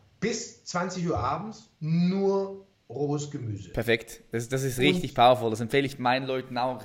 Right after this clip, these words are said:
Speaker 2: Kennst du I F, intermittierendes Fasten?
Speaker 1: Ja.
Speaker 2: Ja, da hast du einfach den Fokus. Du, du fällst nicht in ein Loch rein, bist
Speaker 1: Genau,
Speaker 2: nicht müde.
Speaker 1: genau.
Speaker 2: Ja, das
Speaker 1: Ja,
Speaker 2: ist geil.
Speaker 1: ja. Aber weißt du was, Patrick? Soll ich dir was sagen? Ich hab das, ich hab das nicht kennengelernt, ich hab das nicht gewusst,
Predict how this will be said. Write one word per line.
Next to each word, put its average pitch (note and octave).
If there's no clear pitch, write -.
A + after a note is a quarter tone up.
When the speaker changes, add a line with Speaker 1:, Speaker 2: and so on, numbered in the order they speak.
Speaker 2:
Kennst D#3
du E3
I E3
F, E3+
intermittierendes D3
Fasten? C#3
Speaker 1:
Ja. C#3
Speaker 2:
Ja, C#3
da C3+
hast D3+
du D3
einfach C#3+
den C#3+
Fokus. C#3
Du, A#2
du C3
fällst C#3+
nicht C#3
in B2+
ein A2+
Loch F3
rein, D3+
bist C#3+
Speaker 1:
Genau, A#2+
Speaker 2:
nicht E3+
müde. D3
Speaker 1:
genau. -
Speaker 2:
Ja, C#3+
das C3+
Speaker 1:
Ja, -
Speaker 2:
ist -
geil. C3+
Speaker 1:
ja. -
Aber C#3+
weißt F#3
du E3+
was, G#3
Patrick? F#3+
Soll E3+
ich -
dir D#3+
was D3
sagen? E3
Ich -
hab -
das, -
ich -
hab F#3
das F#3
nicht G#3+
kennengelernt, F#3
ich -
hab F3
das E3+
nicht A3+
gewusst, E3